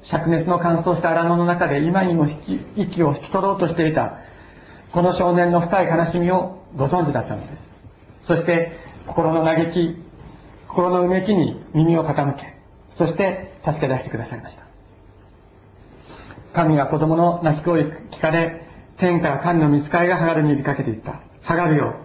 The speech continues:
どうしたのか？恐れることはない。」神はそこにいる子供の泣き声を聞かれた。「立って行って、あの子を抱き上げ、お前の腕で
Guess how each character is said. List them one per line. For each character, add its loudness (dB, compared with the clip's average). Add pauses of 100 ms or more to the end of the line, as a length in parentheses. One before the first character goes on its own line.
(480)
ど 0
う 0
し -4
た 0
の 0
か？ -10 (320)
恐 -2
れ 2
る 0
こ -2
と -2
は 0
な 0
い。」 -8 (680)
神 2
は 0
そ -10
こ 0
に 2
い 2
る 4
子 -2
供 2
の 0 (180)
泣 0
き -4
声 2
を 0
聞 -6
か -2
れ -4
た。 -12 (560)
「立 2
っ -4
て 2
行 2
っ -10
て、 -2 (220)
あ 0
の 2
子 -2
を 0
抱 0
き 0
上 4
げ、 -2 (1400)
お 0
前 4
の 6
腕 2
で -2